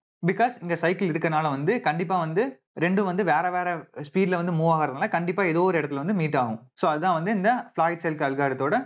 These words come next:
கான்செப்ட். So, இதை வச்சு நம்ம என்ன பண்ண போறோம்னா, இப்போ இந்த ஸ்டார்டிங் பாயிண்ட கண்டுபிடிக்க போறோம். So, இந்த ஸ்டார்டிங் பாயிண்ட் எதுல இருந்து ஸ்டார்டிங் பாயிண்ட், அதாவது இந்த ஸ்டார்டிங் பாயிண்ட கண்டுபிடிக்கிறது நம்மளுக்கு எப்படி ஈஸி, எது ஈஸியான வழின்னு பாத்தீங்கன்னா,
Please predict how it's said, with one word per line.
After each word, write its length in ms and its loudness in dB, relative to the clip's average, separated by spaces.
கான்செப்ட். 420 0
So, 140 2
இதை 160 2
வச்சு 200 0
நம்ம 140 0
என்ன 120 2
பண்ண 160 0
போறோம்னா, 360 -2
இப்போ 220 -2
இந்த 140 0
ஸ்டார்டிங் 380 -2
பாயிண்ட 220 -4
கண்டுபிடிக்க 380 -4
போறோம். 220 -2
So, 60 2
இந்த 140 2
ஸ்டார்டிங் 380 0
பாயிண்ட் 260 -2
எதுல 240 0
இருந்து 180 -4
ஸ்டார்டிங் 340 -2
பாயிண்ட், 220 -2
அதாவது 360 0
இந்த 160 -2
ஸ்டார்டிங் 380 0
பாயிண்ட 220 -2
கண்டுபிடிக்கிறது 400 -2
நம்மளுக்கு 240 0
எப்படி 180 0
ஈஸி, 200 -4
எது 220 2
ஈஸியான 280 0
வழின்னு 260 -2
பாத்தீங்கன்னா, 340 -2